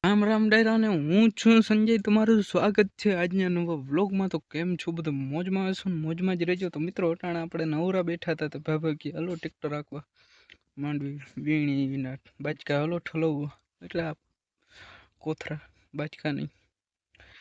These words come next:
તો અટાણે આપણે ટ્રેક્ટર હાંકી હઈ, કોઈ દી ના હાંક્યું, ના જ હાંક્યું, અને તમને હજી બીજું કંઈક દેખાડ્યું. તો મિત્રો, તમને સામે ચાર,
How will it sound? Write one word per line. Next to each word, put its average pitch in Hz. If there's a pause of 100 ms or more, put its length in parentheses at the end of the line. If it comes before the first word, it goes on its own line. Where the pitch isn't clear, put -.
(120)
તો 139
અટાણે 165
આપણે 160
ટ્રેક્ટર 170
હાંકી 170
હઈ, 170 (120)
કોઈ 156
દી 165
ના 160
હાંક્યું, 156
ના 139
જ 151
હાંક્યું, 151 (420)
અને 147
તમને 143
હજી 139
બીજું 139
કંઈક 131
દેખાડ્યું. 143 (1300)
તો 160
મિત્રો, 208
તમને 233
સામે 208
ચાર, 226